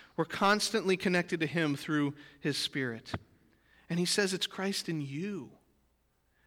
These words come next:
Now, who were these Colossian believers? Colossae was not an important city. It was,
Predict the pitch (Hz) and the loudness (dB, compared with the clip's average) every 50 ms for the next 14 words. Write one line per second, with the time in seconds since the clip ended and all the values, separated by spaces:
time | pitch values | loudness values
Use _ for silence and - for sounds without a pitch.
0 | _ _ - 175 170 214 247 240 233 240 233 226 - - - 202 185 160 147 143 | _ _ 0 2 2 2 4 4 4 4 4 4 2 2 4 6 6 6 6 6
1 | - - 135 123 127 123 123 120 113 - 104 101 - - - - - _ _ - | 2 0 -2 -2 0 0 0 0 -2 -2 -6 -10 -10 -10 -10 -12 -16 _ _ -20
2 | - _ _ _ _ _ _ _ _ - 208 196 196 226 240 - - 196 170 147 | -20 _ _ _ _ _ _ _ _ 4 6 8 8 8 6 4 4 2 2 2
3 | 160 165 170 160 156 147 135 - - 175 175 156 156 143 - - 170 160 175 202 | 4 4 2 2 2 -2 -2 0 0 0 0 0 0 -2 0 2 2 4 4 2
4 | 214 170 147 139 - - | 2 2 0 0 -2 -4